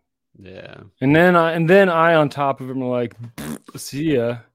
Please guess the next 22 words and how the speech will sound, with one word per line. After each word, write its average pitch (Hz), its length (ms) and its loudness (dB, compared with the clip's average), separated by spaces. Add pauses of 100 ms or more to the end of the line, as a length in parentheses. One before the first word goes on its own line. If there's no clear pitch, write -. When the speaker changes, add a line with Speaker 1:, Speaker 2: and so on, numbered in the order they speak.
(140)
Speaker 2:
Gosh, 120 460 -16
I'm 139 140 -4
Speaker 1:
Yeah. 95 180 -4
Speaker 2:
sorry. 104 280 -10
That's 180 200 -6
a 170 60 -2
hard 127 280 -2
Speaker 1:
There 123 80 -6
was 135 120 -4
Speaker 2:
week. 110 60 -6
Speaker 1:
some 123 120 -10
work 110 280 -8
stuff 92 340 -10
too 101 240 -10
that 92 100 -12
was 87 160 -14
like, 87 260 -14
"Oh, 117 380 -2
this 117 200 -20
is - 80 -20
hard." 320 480 -8 (580)
Speaker 2:
Yeah. 110 280 -8